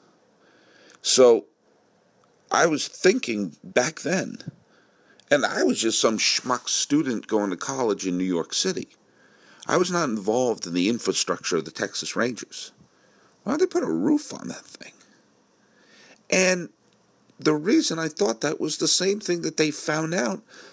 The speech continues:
about playing baseball in Texas back in the nineteen sixties, when they had the Houston, at the time, Colt forty-fives playing Colt Stadium. It was too hot to play outside. They had to build a dome.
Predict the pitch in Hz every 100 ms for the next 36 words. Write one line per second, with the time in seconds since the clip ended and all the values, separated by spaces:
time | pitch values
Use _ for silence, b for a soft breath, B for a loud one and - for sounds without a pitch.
0 | B - 139 139 156 151 - 151 147 -
1 | 139 143 120 - - 190 - 131 - -
2 | B B B - 165 170 156 156 156 160
3 | 180 170 - 208 - - 95 - - _
4 | _ _ b b b b b - 123 127
5 | 120 104 _ _ 131 131 117 117 107 110
6 | - 139 135 - 113 101 - - 135 120
7 | - 110 101 - 98 - - 71 - 113
8 | 98 87 95 87 - 131 156 - - -
9 | _ _ b b b b b b - 285
10 | - 190 - 254 302 - - - - -
11 | - - - - - _ _ b b b
12 | b b - 139 165 123 110 98 98 131
13 | 285 247